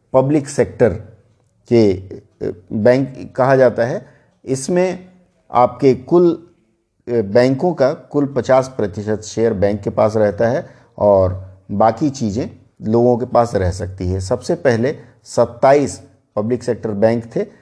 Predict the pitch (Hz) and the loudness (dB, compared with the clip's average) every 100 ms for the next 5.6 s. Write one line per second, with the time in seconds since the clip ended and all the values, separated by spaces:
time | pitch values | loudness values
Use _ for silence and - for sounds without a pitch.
0 | _ - 120 147 143 139 131 131 - 123 | _ -2 -2 0 -4 0 0 0 0 -2
1 | 117 117 92 120 123 127 98 113 135 127 | -2 -4 -2 -2 0 -2 -2 0 2 2
2 | 110 101 107 104 101 160 - _ _ _ | 0 -2 -2 -2 -2 -6 -6 _ _ _
3 | 160 156 101 104 110 110 85 90 87 90 | 0 0 2 4 4 4 2 -4 -4 -6
4 | 87 92 98 - _ _ _ _ _ 151 | -6 -8 -10 -16 _ _ _ _ _ -8
5 | - 190 123 110 139 - | 2 2 4 2 0 -12